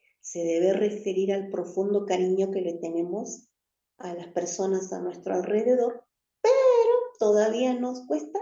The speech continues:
encontrar la forma apropiada para llevarnos bien. Y por ahí capaz empieza el encontrar la paz,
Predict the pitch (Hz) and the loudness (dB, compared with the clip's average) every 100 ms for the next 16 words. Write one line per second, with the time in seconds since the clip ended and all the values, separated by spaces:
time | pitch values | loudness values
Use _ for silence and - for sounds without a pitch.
0 | - 277 262 254 240 240 240 247 240 233 | -6 -4 -4 -4 -6 -6 -6 -4 -4 -4
1 | 233 247 233 226 214 214 214 214 220 - | -2 -2 -2 -4 -2 -2 0 2 2 0
2 | - 185 170 170 175 180 202 190 190 175 | -2 -2 0 0 -2 -4 -8 -8 -8 -8
3 | - _ _ _ _ _ - 190 185 170 | -8 _ _ _ _ _ -4 -2 0 0
4 | 175 180 - 214 208 214 - _ 180 170 | 0 0 -2 -4 -6 -8 -14 _ -8 -6
5 | - 190 175 - 208 254 - - 175 165 | -4 -2 -4 -4 -8 -8 -14 -10 -8 -8
6 | 165 165 175 175 170 170 170 196 196 - | -8 -8 -4 -4 -4 -6 -8 -10 -12 -16